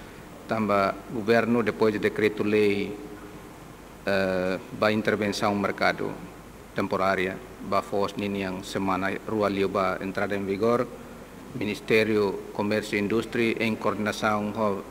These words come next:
senhor Vice-Primeiro-Ministro, coordenador Assunto Econômico, halau hela levantamento, e a terreno, hamutu co importador sira,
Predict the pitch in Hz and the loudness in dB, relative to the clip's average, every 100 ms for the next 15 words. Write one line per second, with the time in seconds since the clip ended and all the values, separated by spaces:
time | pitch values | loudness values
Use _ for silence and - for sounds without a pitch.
0 | - - 110 98 117 120 - 110 110 104 | -4 2 4 4 2 0 0 4 4 4
1 | 107 104 113 107 104 - - - - - | 2 0 2 4 2 -2 -10 -8 -4 2
2 | 107 104 98 123 107 104 101 110 113 113 | 4 4 4 2 2 0 2 2 2 0
3 | 107 101 104 107 107 107 104 104 101 117 | 0 2 6 6 4 2 2 2 2 2
4 | 107 110 117 127 - - - - - - | 2 0 0 0 -4 -6 -12 -14 -12 0
5 | 127 113 110 113 117 117 117 - - 107 | 2 4 4 6 6 4 0 -8 -4 0
6 | 110 127 139 - 110 110 117 117 - 107 | 0 2 0 2 0 2 2 0 0 2
7 | 110 107 - 123 151 | 2 2 2 2 2